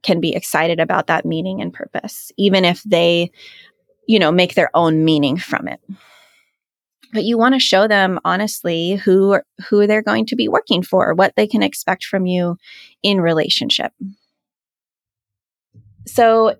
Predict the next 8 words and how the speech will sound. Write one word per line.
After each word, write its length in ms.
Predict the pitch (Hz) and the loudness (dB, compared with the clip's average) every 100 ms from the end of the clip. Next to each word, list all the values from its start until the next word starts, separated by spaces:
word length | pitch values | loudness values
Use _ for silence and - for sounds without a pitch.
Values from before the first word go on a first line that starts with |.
| - | -4
in 180 | 240 269 | 0 2
our 160 | 311 | 0
current 340 | 254 - 214 - | -2 -4 -4 -4
climate, 440 | 165 151 160 165 - 190 _ _ _ _ _ _ _ _ _ _ _ _ _ - | -4 -4 -4 -8 -12 -18 _ _ _ _ _ _ _ _ _ _ _ _ _ 0
in 140 | 196 | 2
the 80 | 185 | 4
ripple 240 | 190 196 | 2 2
effects 400 | 196 - 180 - | 0 0 -4 -6